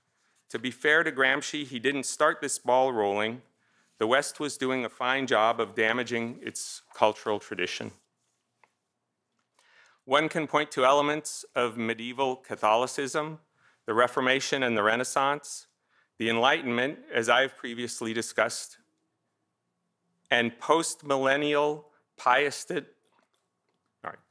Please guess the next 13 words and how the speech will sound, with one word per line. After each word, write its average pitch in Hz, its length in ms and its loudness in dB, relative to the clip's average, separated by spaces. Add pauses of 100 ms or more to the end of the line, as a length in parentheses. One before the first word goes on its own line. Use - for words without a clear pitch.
you 135 160 -4
guys 123 260 2
try 98 200 -2
saying 104 320 -4
these 95 140 -12
three 107 180 -6
words 95 260 -4
fast - 320 -4
in 98 80 -4
a 92 40 -6
row. 95 200 0 (840)
Post-millennial 143 1200 0 (180)
pietist 139 840 -2